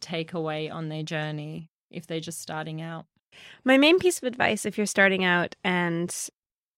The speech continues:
Speaker 2: are in or are thinking about grad school, is to approach professors or lecturers around you who are doing research that you're interested in and say, "Hey,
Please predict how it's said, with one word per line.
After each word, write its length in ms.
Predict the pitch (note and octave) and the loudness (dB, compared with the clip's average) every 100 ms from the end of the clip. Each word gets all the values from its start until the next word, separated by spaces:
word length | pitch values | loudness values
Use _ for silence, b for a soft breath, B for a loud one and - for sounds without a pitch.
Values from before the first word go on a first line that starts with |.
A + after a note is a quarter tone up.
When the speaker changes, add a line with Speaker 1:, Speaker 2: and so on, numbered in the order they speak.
| _ - | _ 2
Speaker 2:
are 300 | G#3 G#3+ G#3+ | 8 8 8
in 320 | - G#3+ G#3 G3 | 6 6 6 2
or 260 | G3 F#3 - | 2 2 4
are 160 | F#3 | 0
thinking 380 | F3+ G3+ F#3 F3 | 0 -2 -4 -4
about 300 | E3+ E3 - | -2 -2 -4
grad 220 | - F3 | 0 -2
school, 420 | F3 - D#3+ D#3+ F3+ B B B | -2 -6 -4 -4 -6 B B B
is 320 | G3+ G3 - - | 2 2 0 -6
to 300 | - G#3+ G3+ | 0 2 2
approach 760 | G3 - - A#3+ A3+ - - - _ | 0 -4 4 6 6 2 -4 -4 _
professors 1040 | - A3+ - F#3 F#3+ F3 D3+ E3 G3 - - _ | -8 -6 0 0 0 -2 -2 -4 -6 -8 -10 _
or 520 | G3+ G3 F#3 F3 F3+ G3 | 2 4 4 2 -2 -8
lecturers 760 | - F#3+ F#3 - F3 E3 E3+ - | -2 0 0 -4 -2 -4 -6 -8
around 400 | - F#3 F3 F#3+ F3+ | -4 0 0 0 -2
you 200 | E3+ E3 | -4 -4
who 180 | - | -2
are 140 | G3 F#3+ | 0 0
doing 340 | F#3 A3+ A#3 | 2 2 4
research 360 | G3 F#3 F#3 - | 2 0 -4 -6
that 120 | - | -6
you're 100 | - | -4
interested 420 | F3+ F#3 E3+ - | -6 -6 -8 -8
in 260 | - - G3 b b b b b | -8 -8 -12 b b b b b
and 180 | G3 G3+ | -4 -2
say, 240 | G#3 G3 | -2 -4
"Hey, 520 | F#3 C4 C#4 F3+ F3 | 0 6 6 6 -2